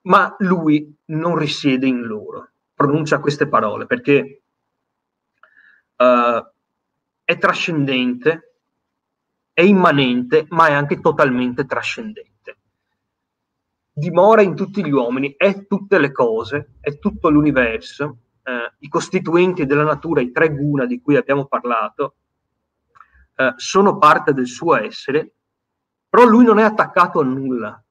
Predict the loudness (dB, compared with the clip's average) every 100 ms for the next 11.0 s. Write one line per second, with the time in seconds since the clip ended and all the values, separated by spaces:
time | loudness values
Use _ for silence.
0 | _ _ _ -8 -6 -4 -2 0 0 0
1 | 0 0 0 0 0 0 -2 -2 -8 -8
2 | -6 -8 -10 _ _ _ _ _ -2 2
3 | 4 4 2 0 -2 0 2 2 2 -2
4 | -12 -8 -4 -2 -2 -2 -4 -6 -6 -6
5 | -4 -4 -4 -6 -6 -6 -4 -4 -8 -10
6 | -14 _ _ _ _ _ 0 2 2 0
7 | -8 -14 _ _ _ _ _ _ -16 -6
8 | -2 -2 0 -4 -4 -10 -10 -14 _ _
9 | _ _ -6 -4 -2 -4 -4 -4 -6 _
10 | _ -4 -2 0 0 0 -2 -4 -8